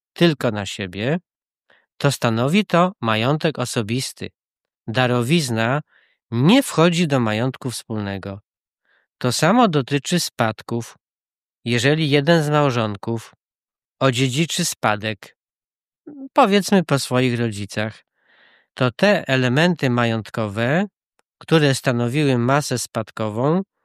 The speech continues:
nie wchodzą do małżeńskiego majątku wspólnego, tylko stanowią majątek osobisty spadkobiercy. I teraz,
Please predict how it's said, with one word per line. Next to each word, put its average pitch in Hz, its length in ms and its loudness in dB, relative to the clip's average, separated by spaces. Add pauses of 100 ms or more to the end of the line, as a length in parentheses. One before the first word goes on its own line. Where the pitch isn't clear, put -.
(440)
nie 147 420 4
wchodzą 170 600 2
do 151 340 2
małżeńskiego 123 1040 0
majątku 123 540 -2
wspólnego, 107 720 -2 (580)
tylko 185 380 2
stanowią 135 560 0
majątek 123 640 0 (220)
osobisty 151 960 2 (240)
spadkobiercy. 101 1080 -6 (1160)
I 190 120 0
teraz, 113 540 0